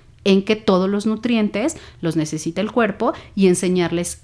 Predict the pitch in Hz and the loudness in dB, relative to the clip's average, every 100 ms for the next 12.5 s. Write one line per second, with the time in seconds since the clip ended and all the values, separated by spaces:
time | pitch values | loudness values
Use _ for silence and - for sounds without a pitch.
0 | - 180 175 180 214 277 330 202 185 180 | -2 2 2 2 2 2 0 0 0 2
1 | 175 175 190 165 - 160 165 180 185 190 | 2 0 -4 -8 -6 -4 -4 -2 -2 -2
2 | 196 202 196 - 185 190 - 170 165 - | -2 -2 -2 -2 -2 -2 -6 -8 -10 -4
3 | 180 - 165 170 - - 185 170 233 - | -4 -2 -2 -2 -4 -4 0 0 -2 -6
4 | - - 165 165 180 196 - - 214 202 | -10 -4 -4 -4 -4 -4 -6 0 0 2
5 | 190 208 185 175 170 170 170 170 160 160 | 0 0 -2 -2 -2 -2 -4 -4 -4 -2
6 | 170 180 190 196 208 185 165 277 _ - | -2 0 0 2 2 0 -2 -6 _ -20
7 | - 180 180 180 190 190 165 170 160 160 | 2 4 4 2 0 0 -2 -4 -4 -6
8 | - 175 170 165 151 151 156 160 170 185 | -6 -4 -4 -6 -8 -10 -8 -6 -4 -2
9 | 170 170 214 - 175 175 165 165 - 170 | -2 -2 -8 -2 0 2 0 -2 -6 -6
10 | 165 220 202 214 302 - - - 208 214 | -4 -2 0 0 -2 -8 -20 2 4 4
11 | 285 - - 180 170 170 170 196 185 180 | 2 -2 -2 0 0 -2 -4 -4 -2 0
12 | 196 214 226 202 151 | 0 2 4 4 0